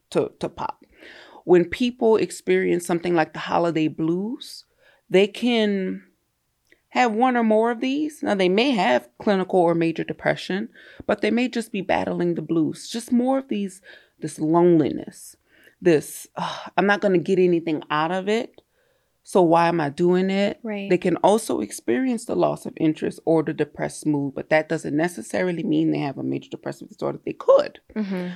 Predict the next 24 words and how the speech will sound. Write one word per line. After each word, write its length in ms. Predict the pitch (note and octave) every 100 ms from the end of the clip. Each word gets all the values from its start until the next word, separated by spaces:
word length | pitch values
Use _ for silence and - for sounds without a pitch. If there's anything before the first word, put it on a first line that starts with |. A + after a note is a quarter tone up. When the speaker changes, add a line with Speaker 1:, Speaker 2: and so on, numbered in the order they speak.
| -
Speaker 1:
but 120 | F3+ E3+
it 120 | E3
could 200 | A3+ -
be 120 | F3
different. 500 | D3 E3+ D3 - - _ _ -
Speaker 2:
Okay. 280 | G3+ F#3 F3+ F3+
Speaker 1:
Especially 640 | F#3 - G#3 G3+ C4+ C4
if 140 | F#3+ -
it's 180 | - -
situational, 960 | F3+ - D3+ B2 E2 - - - - D#3+ _ _ -
right? 320 | E3+ F3 - - - - -
So 540 | - - F3 D#3 D#3 -
if 240 | E3 -
it's 480 | D#3 - - - - _ _ _
only 440 | F3+ G3+ A#3 A3 F#3+
related 680 | E3 D#3+ D#3 D3+ D3 - - _ _ _ _
to 320 | - F#3 D#3 D#3+
holidays, 760 | F3 C#3+ - - - - _ G#3
Speaker 2:
Yeah. 380 | G3+ F#3 F3+
Speaker 1:
if 140 | F3 -
they 100 | C#3+
get 360 | C#3+ - - G3
this 240 | F3+ -
feeling 500 | - D#3+ C#3+ G2+